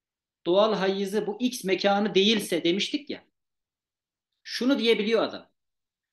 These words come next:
Evet, burası onun doğal hayızı değildi ama tam doğal hayızının sınırıydı. Yani şöyle eski tabirle söylüyorum yine. Şu elim su gibi düşünün. Tam üstü de hava, tamam mı?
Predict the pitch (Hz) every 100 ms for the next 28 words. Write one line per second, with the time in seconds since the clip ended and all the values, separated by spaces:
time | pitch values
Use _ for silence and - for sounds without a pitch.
0 | _ _ _ _ _ _ _ _ _ _
1 | _ _ _ _ _ - 233 214 - 185
2 | 208 208 202 208 190 208 185 196 196 196
3 | 202 240 175 214 294 143 - 262 285 240
4 | 240 247 214 226 226 240 294 254 220 220
5 | 208 - - _ _ _ _ _ _ _
6 | _ _ _ _ 175 190 - 185 - 180
7 | - 208 202 175 165 160 156 147 135 127
8 | 123 123 214 262 _ _ _ _ - -
9 | 247 214 233 208 - 247 180 147 139 175
10 | 302 - _ _ _ _ _ 277 294 269
11 | - - 220 180 196 220 269 - - _
12 | 190 277 214 240 -